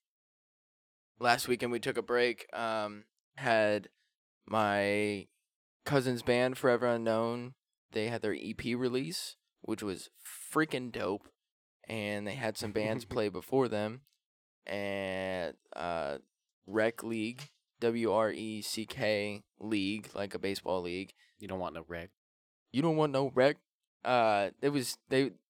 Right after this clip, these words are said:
Speaker 1: the, the singer's awesome. Sounds like the new age Frank Sinatra. It was fucking great.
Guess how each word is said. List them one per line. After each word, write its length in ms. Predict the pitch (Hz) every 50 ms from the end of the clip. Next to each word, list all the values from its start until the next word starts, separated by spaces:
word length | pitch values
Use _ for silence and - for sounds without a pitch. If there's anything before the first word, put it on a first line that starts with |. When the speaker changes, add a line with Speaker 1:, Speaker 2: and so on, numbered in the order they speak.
| _ -
Speaker 1:
the, 180 | 131 127 123 117 95
the 140 | - 131 123
singer's 380 | - - 165 170 175 156 123 131
awesome. 460 | 107 110 104 - - 90 85 76 - _
Sounds 420 | - - 123 117 120 123 120 113 131
like 400 | 117 110 104 101 95 - - - _ _ _ _ _ _
the 120 | - 117 113
new 280 | 113 113 110 107 104
age 280 | 101 101 101 98 - -
Frank 300 | - - 110 98 95 -
Sinatra. 600 | - 107 92 82 73 64 60 - 64 60 55 50 - - _ -
It 60 | -
was 140 | 69 - -
fucking 340 | - - 120 107 - 104 107
great. 320 | - 90 80 67 58 -